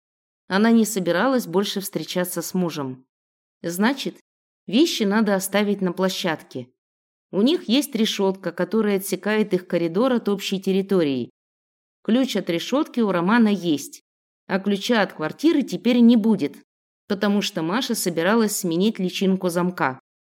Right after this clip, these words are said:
И для этого уже вызвала соседа-слесаря. Она готова была даже подождать часов до пяти вечера,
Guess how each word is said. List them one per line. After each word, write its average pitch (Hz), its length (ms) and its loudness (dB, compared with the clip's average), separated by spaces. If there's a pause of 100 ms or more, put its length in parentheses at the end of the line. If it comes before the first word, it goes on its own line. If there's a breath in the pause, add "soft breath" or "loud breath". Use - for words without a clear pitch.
(100)
И 208 120 2
для 180 220 2
этого 254 380 2
уже 220 260 2
вызвала 185 520 2
соседа-слесаря. 175 1160 -2 (760)
Она 214 260 4
готова 240 400 0
была 214 280 0
даже 208 260 0
подождать 190 580 0
часов 240 360 -2
до 202 120 2
пяти 220 340 0
вечера, 165 540 0